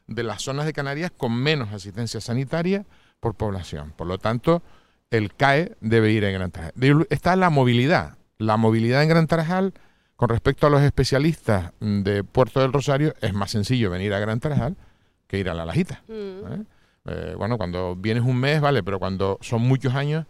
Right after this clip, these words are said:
Speaker 1: eh, la distancia va a importar siempre mucho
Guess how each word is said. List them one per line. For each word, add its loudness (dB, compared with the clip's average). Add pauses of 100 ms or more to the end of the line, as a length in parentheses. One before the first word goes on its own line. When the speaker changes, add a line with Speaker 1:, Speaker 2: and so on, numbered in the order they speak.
(500)
Speaker 1:
eh, -6
la -2
distancia -2 (100)
va 0
a 2
importar -4
siempre -2
mucho 2